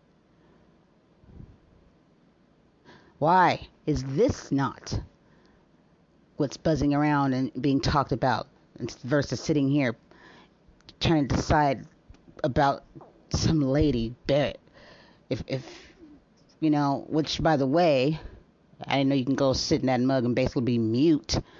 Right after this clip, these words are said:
and, and then have to decide if she's the right one.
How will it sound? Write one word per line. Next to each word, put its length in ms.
and, 260
and 240
then 380
have 160
to 80
decide 540
if 120
she's 360
the 80
right 200
one. 640